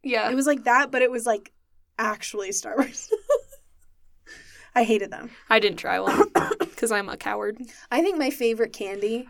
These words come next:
Speaker 2: is legitimately roasted Starburst, though.
Speaker 1: Fascinating.
Speaker 2: It's so good.
Speaker 1: I'm a big fan of sweet tarts.
Speaker 2: What?
Speaker 1: What? You didn't know that about me? They're very good.
Speaker 2: My entire
Speaker 1: They
Speaker 2: perception of you just changed.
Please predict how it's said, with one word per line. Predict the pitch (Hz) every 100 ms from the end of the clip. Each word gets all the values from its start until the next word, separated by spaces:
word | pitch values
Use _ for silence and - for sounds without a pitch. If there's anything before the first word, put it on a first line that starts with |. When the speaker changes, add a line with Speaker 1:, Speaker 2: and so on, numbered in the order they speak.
| -
Speaker 2:
is | 220 220
legitimately | 208 185 202 208 220 220 247
roasted | 233 196 185 - -
Starburst, | - - - - -
though. | - - - - _ - - - - - - - - - -
Speaker 1:
Fascinating. | - - - - - -
Speaker 2:
It's | 247 240
so | - 240
good. | 269 247 233 311 233 - - - _ -
Speaker 1:
I'm | 220
a |
big | 233 262
fan | 294 302 302
of | - 202
sweet | - - -
tarts. | 240 240 - - - - _ _ -
Speaker 2:
What? | 202 - 202 240 - - - _
Speaker 1:
What? | 277 480 330
You | 226
didn't | 233 277
know | 240
that | 311 339
about | 359
me? | 415 453 - _ _ _ _ _ -
They're | 277
very | 277
good. | 247 214 226 220
Speaker 2:
My | 254 254 233 226
entire |
Speaker 1:
They | 240 294 254
Speaker 2:
perception | 196 302 226 202 -
of | 214
you | 214 226
just | 233 -
changed. | - 294 -